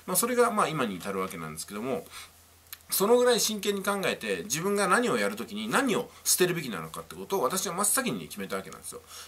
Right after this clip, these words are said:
だからやることを決めたら次にね、やらないことを決めていった。そしてもうね、執着するのもやめました。自分の人生っていうのはどうせ不老不死じゃいられないんだと。じゃあ、生きてるうちにどのぐらいね、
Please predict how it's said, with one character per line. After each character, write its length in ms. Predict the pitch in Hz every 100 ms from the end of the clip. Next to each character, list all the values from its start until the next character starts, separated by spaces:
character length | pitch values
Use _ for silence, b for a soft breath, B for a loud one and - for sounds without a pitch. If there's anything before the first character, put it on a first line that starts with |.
| -
だ 100 | -
か 80 |
ら 60 | 123
や 140 | 151
る 80 | 226
こ 100 | 254
と 140 | 262 202
を 20 |
決 140 | 117
め 100 | 101
た 80 | 95
ら 80 | 90
次 220 | - 131
に 160 | 92 90
ね、 20 |
や 120 | 127
ら 60 | 180
な 120 | 196
い 20 |
こ 100 | 190
と 60 | 127
を 40 |
決 120 | -
め 80 | 82
て 80 | 80
い 60 |
っ 20 | -
た。 120 | - - - B
そ 140 | - 175
し 80 | -
て 240 | 202 -
も 200 | - 131
う 20 |
ね、 120 | 87 - -
執 220 | - 208
着 200 | 214 208
す 100 | 208
る 60 | 151
の 80 |
も 80 | 80
や 80 | 87
め 60 | 101
ま 140 | 104
し 60 | -
た。 120 | - B B B
自 160 | 131 185
分 200 | 214 233
の 260 | 226 -
人 180 | 120 202
生 160 | 190 87
っ 40 |
て 120 | -
い 20 | 98
う 20 |
の 60 | 98
は 40 |
ど 140 | 185
う 60 | 180
せ 80 | 170
不 140 | -
老 120 | 226
不 120 | 233 240
死 120 | -
じ 60 |
ゃ 20 | 87
い 80 |
ら 100 | 92
れ 60 | 127
な 100 | 135
い 60 | -
ん 40 |
だ 60 | -
と。 140 | - - B B
じ 100 | -
ゃ 180 | 190 -
あ、 180 | - - - -
生 120 | 254
き 80 | -
て 160 | 269
る 100 | 185
う 20 | 131
ち 200 | - 110
に 80 |
ど 120 | 92 127
の 100 | 147
ぐ 80 |
ら 80 | 156
い 80 | 156
ね、 160 | 185